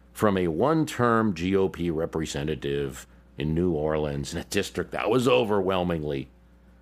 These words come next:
Democratic. One vote in the House that could be considered bipartisan at all.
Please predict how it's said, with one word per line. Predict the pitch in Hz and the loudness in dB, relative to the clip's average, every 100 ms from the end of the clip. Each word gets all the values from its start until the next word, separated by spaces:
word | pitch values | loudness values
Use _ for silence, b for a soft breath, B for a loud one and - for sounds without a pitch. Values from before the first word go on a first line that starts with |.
| - - - | -20 -10 -2
Democratic. | 87 69 - 67 52 - - _ _ _ _ _ - | -2 -2 -4 -6 -6 -14 -20 _ _ _ _ _ 0
One | 117 120 | 4 4
vote | 104 82 | 2 0
in | 76 | -6
the | |
House | 78 62 - - - - - - - - - - - - - - | -10 -10 -10 -12 -14 -20 -20 -20 -20 -20 -20 -20 -20 -20 -20 -12
that | - | -8
could | 65 | -6
be | 73 | -4
considered | 76 76 73 | -2 -2 -2
bipartisan | 67 69 76 69 - | -2 -4 -4 -4 -6
at | 67 | -8
all. | 71 62 - | -8 -8 -12